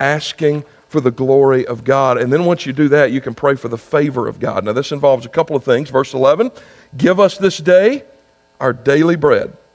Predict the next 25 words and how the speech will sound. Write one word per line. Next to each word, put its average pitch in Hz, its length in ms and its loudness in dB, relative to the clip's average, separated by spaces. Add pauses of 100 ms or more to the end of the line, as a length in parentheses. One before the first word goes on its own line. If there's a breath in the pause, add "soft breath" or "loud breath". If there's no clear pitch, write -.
(680)
our 127 100 -12
bread 143 320 2
for 139 80 -6
the 123 80 -4
coming 147 380 -4
day. 120 240 0 (420 soft breath)
In 139 80 2
other 156 140 4
words, 156 260 2
it's - 180 -6
not 175 280 0
just 156 240 -2
that 151 100 2
I 131 80 2
recognize 147 640 -2
who 160 160 -2
He 131 200 0
is, 160 180 2
I 135 80 2
recognize 135 560 -2
I 143 100 2
am 131 80 -2
wholly 170 480 0
dependent 127 720 -2
upon 110 480 -4